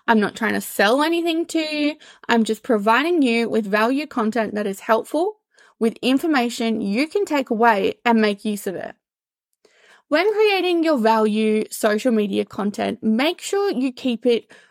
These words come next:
relatively simple. Don't overcomplicate things and just focus on one topic at a time.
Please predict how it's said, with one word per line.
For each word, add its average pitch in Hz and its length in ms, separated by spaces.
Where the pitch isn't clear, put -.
relatively 262 520
simple. - 540
Don't 127 260
overcomplicate 262 880
things 285 460
and 208 200
just 311 320
focus 254 540
on 214 280
one 214 360
topic 202 480
at 220 140
a 214 80
time. - 460